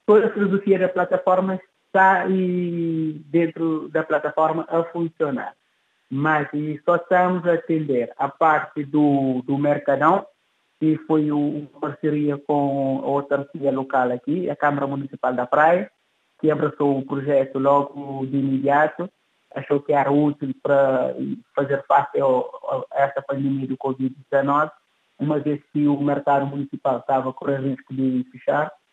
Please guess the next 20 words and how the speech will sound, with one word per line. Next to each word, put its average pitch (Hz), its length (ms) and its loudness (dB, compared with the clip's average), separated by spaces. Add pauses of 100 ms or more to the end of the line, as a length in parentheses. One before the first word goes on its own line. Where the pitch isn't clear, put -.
(500)
Então, 151 460 4
ti-, 160 320 -2
e 160 300 -2
dispusemos 151 840 0
esse, 147 840 -2
essa 143 260 -4
plataforma 151 720 2
para 151 220 0
dar 143 220 2
resposta, 139 580 -2 (500)
eh, 139 640 -2
nesse 139 300 -6
momento. 143 400 -2 (960)
E 131 100 -2
depois 139 440 0
também, 139 400 -2
dentro 147 320 0
da 147 100 0
plataforma, 143 600 0
tem 135 320 -6